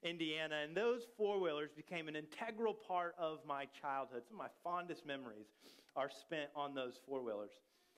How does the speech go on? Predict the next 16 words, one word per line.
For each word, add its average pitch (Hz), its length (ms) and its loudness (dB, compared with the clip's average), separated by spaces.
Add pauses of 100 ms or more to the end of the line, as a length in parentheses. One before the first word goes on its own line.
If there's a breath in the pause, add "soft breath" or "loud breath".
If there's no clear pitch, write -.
(160 soft breath)
In 160 60 -4
fact, 208 160 2
one 208 120 0
time 190 220 0
my 170 100 2
dad 170 260 2
and 175 80 -4
I, 156 120 0
we 170 140 2
were 165 120 2
out 143 200 2
riding, 143 400 0
just 170 180 -8
he 170 140 -2
and 139 100 0
I. 135 300 -2